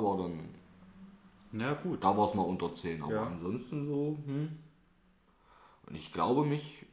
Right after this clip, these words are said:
Speaker 1: zu erinnern, wir waren dort, glaube ich, auch mal zu einer Firmen-Weihnachtsfeier. Ich glaube, da war's noch um einiges günstiger.
Speaker 2: Ja.
Speaker 1: Also es war jetzt so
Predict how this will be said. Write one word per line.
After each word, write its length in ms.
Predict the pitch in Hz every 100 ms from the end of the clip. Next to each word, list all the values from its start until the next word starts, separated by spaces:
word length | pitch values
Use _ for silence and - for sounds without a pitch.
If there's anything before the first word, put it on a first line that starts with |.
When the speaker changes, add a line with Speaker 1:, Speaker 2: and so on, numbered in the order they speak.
| _
Speaker 1:
zu 180 | - 120
erinnern, 480 | 90 85 107 143 123
wir 120 | 95
waren 220 | 92 107
dort, 320 | 117 113 - -
glaube 220 | 104 107
ich, 80 | -
auch 140 | -
mal 380 | 101 98 98 92 - - - - - - - - -
zu 100 | 110
einer 140 | 101
Firmen-Weihnachtsfeier. 1200 | 98 113 127 104 117 160 156 - 151 156 156 151 -
Ich 140 | - -
glaube, 220 | 101 -
da 140 | 120 117
war's 240 | 120 -
noch 160 | 110 113
um 140 | 87
einiges 340 | 92 101 98
günstiger. 440 | - 78 - 73 69
Speaker 2:
Ja. 120 | 101
Speaker 1:
Also 240 | 82 80
es 140 | 78 -
war 160 | 78 110
jetzt 240 | 110 -
so 320 | 107 107 107